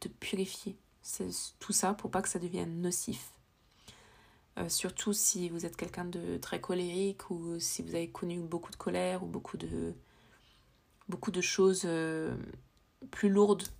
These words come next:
on va dire, à vivre. Euh, c'est très important dans tous les cas, surtout dans ces cas-là,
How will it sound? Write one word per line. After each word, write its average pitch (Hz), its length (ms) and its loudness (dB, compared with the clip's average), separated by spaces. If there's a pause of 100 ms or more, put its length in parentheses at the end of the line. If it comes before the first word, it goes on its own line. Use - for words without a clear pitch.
on 175 60 -4
va 170 100 0
dire, 180 240 -4
à 170 80 0
vivre. 185 400 0 (960)
Euh, 170 400 0 (180)
c'est - 220 0
très 196 300 6
important 180 400 0
dans 170 140 -4
tous - 200 -4
les 175 140 0
cas, 175 200 -6 (1120)
surtout - 340 -4
dans 175 100 -4
ces - 140 -4
cas-là, 165 320 0